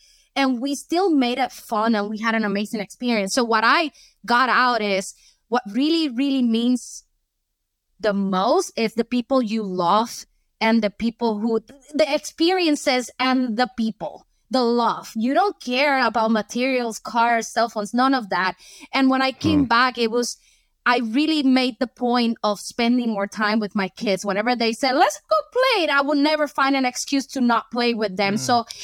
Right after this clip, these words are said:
Speaker 1: it
Speaker 2: Right.
Speaker 1: just, mm, it brings the personal connections even deeper. And I re-, I really, really love that I got that out of the, the island and I'm able to have a better life because of it.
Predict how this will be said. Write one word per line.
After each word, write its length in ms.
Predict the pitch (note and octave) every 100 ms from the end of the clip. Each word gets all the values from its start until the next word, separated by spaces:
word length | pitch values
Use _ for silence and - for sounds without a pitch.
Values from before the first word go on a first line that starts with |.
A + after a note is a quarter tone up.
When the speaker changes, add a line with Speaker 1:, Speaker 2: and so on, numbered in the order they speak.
| -
Speaker 1:
it 100 | C4
Speaker 2:
Right. 60 | -
Speaker 1:
just, 380 | D4+ C4 A3
mm, 300 | A3 A#3+ A#3+ - -
it 260 | A#3 F#3
brings 400 | - C#4+ E4 E4 A#3+
the 300 | C4+ B3 A3 _
personal 440 | - C4 - C#4+ B3
connections 560 | A#3 G#3 G#3+ B3 A3+ -
even 360 | A3 A#3 G#3+
deeper. 500 | F3 G3+ - A3+ C#4 - _ _
And 100 | A#3+ A3+
I 140 | G#3+ -
re-, 140 | C4 -
I 160 | A#3 A3 F3+ F#3
really, 300 | C4+ B3+ B3
really 280 | B3+ A#3+ G#3+
love 400 | G#3 G3 F3 - _ _ -
that 100 | A3
I 100 | A3
got 240 | G#3+ G#3
that 160 | G#3 G3+
out 160 | G3+ G#3
of 100 | G3
the, 340 | G3 F#3 - -
the 180 | G#3 G3+
island 380 | G#3 G#3 G#3 F#3
and 100 | F#3
I'm 160 | F#3+ F#3+
able 220 | G#3 G3
to 100 | G3+
have 160 | G3 F#3+
a 60 | F#3
better 220 | F3+ F3
life 280 | F3 F3 F3+
because 320 | F3 F3+ -
of 100 | D#3
it. 340 | D#3+ - -